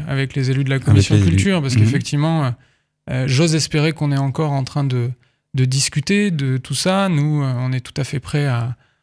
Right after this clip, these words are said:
Speaker 1: à avancer avec eux, à réfléchir.
Speaker 2: Mhm.
Speaker 1: Mais effectivement, euh, il faut qu'il y ait dialogue pour ça. Et effectivement, en ce moment, le dialogue est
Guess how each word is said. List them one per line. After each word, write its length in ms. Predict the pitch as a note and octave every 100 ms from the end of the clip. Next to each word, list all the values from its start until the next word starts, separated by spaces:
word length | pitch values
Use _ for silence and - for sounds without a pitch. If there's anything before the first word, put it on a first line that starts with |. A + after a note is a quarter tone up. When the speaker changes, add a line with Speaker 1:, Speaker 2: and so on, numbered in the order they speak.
| _ _
Speaker 1:
à 240 | - A#2+ B2
avancer 360 | B2 C3 -
avec 340 | B2+ A#2+ B2+ F3+
eux, 100 | F#3
à 80 | D3+
réfléchir. 920 | B2 - A#2 - F3+ F#3 E3 B2 B2 -
Speaker 2:
Mhm. 260 | A#2+ G2+ C3
Speaker 1:
Mais 300 | C3 D3 D3+
effectivement, 720 | A#2+ C3+ A#2 B2+ C#3 E3+ E3+
euh, 380 | C#3+ B2+ B2 C3 - -
il 100 | -
faut 140 | - B2+
qu'il 160 | -
y 40 | C3+
ait 20 |
dialogue 340 | E3 F3+ D3+
pour 240 | C3 B2 -
ça. 120 | C3+ A#2+ -
Et 220 | C3 C3
effectivement, 460 | C3 C3 - C#3+ D3+
en 400 | D#3+ C3+ C3 B2+
ce 80 | -
moment, 240 | C3+ D#3+
le 140 | E3+ C#3
dialogue 400 | C3 C3+ E3 D3
est 360 | B2+ B2 B2+